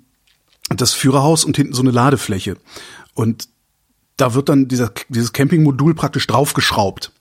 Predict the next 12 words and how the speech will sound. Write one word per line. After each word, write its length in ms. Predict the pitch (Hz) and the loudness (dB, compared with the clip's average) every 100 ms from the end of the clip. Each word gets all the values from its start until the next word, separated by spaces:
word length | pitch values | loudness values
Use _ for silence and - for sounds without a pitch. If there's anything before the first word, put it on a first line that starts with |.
| _ | _
So. 220 | - 87 - - - - - | -14 -14 -14 -18 -18 -18 -8
Und 180 | - 131 - | -2 -2 -4
was 380 | - 123 123 - | -16 -6 -2 0
dir 100 | 127 | 0
halt 140 | 120 | 0
fehlt, 460 | - - 123 160 - | -2 0 2 2 0
ist 180 | 160 - | -2 -2
ein 300 | 123 113 107 _ _ _ - | 0 -2 -4 _ _ _ -2
Übergang 600 | 151 175 190 165 170 190 | 2 2 0 2 2 0
vom 320 | - 127 117 - | 0 0 0 -4
Fahrerhaus 1040 | - 117 131 170 170 165 170 165 - - | -8 -2 0 2 2 2 2 0 -2 -4
zum 500 | - - 139 151 151 | -2 0 2 0 -2